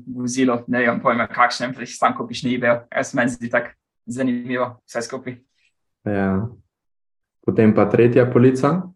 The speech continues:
Speaker 2: Pokemoni. Blastoise,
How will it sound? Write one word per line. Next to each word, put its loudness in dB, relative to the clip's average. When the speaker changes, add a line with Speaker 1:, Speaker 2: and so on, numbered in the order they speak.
Speaker 2:
Pokemoni. -2
Blastoise, 4